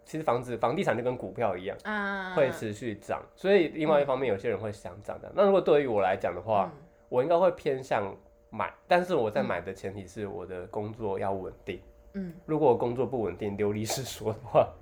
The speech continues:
Speaker 1: <laughs> 我还是会选择先用租的这样子，比较安全的。
Speaker 2: 可以，我就靠你了。
Speaker 1: 哈？我没有跟你租的意思哦。
Speaker 2: <laughs> 我就靠你了。
Speaker 1: <laughs> 我没有啊，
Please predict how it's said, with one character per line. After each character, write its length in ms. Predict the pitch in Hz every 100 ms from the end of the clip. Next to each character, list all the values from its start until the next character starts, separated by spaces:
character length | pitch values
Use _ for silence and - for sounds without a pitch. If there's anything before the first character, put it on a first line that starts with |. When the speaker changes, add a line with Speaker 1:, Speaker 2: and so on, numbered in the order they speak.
| -
Speaker 1:
<laughs> 320 | - - - -
我 80 |
还 100 | 104
是 60 | 110
会 80 | 135
选 140 | 113
择 100 | 85
先 140 | 87 104
用 180 | 98
租 240 | 98 90 85
的 80 | 76
这 140 | 80
样 100 | 78
子， 140 | 80 -
比 80 | -
较 120 | -
安 120 | - 214
全 140 | 202
的。 60 | -
Speaker 2:
可 40 |
以， 40 | 180
我 20 |
就 140 | 220
靠 320 | - 233 196
你 240 | 175 151 139
了。 80 | - - - -
Speaker 1:
哈？ 240 | 165 208 - - _ _ -
我 80 | 143
没 80 | 196
有 80 | 214
跟 140 | 233
你 100 | 170
租 160 | 180 202
的 80 | -
意 120 | 220 214
思 180 | 220
哦。 140 | 175 190
Speaker 2:
<laughs> 0 |
我 40 | 185
就 60 |
靠 220 | 247 220 196
你 120 | 170
了。 240 | 151 151
Speaker 1:
<laughs> 0 |
我 240 | - 202 233
没 100 | 285
有 100 | 226
啊， 120 | 269